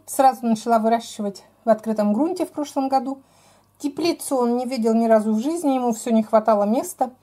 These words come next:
И в этом году тоже выращиваю в открытом грунте. В середине июля плоды вот эти огромные, мясистые, такие вот,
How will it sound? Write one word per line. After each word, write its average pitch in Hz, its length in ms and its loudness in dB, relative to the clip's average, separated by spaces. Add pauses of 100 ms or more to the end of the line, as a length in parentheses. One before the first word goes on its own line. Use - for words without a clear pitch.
(340)
И 247 80 -8
в 240 60 0
этом 262 240 0
году 247 240 2
тоже 214 440 0 (280)
выращиваю 214 600 -2
в 208 40 2
открытом 208 460 -4
грунте. 277 460 -4 (480)
В - 60 -14
середине 240 640 0
июля 220 540 0 (420)
плоды 240 400 0
вот 208 180 -4
эти 214 280 -8
огромные, 214 960 2 (100)
мясистые, 214 840 -2 (500)
такие 214 340 -2
вот, 202 220 -6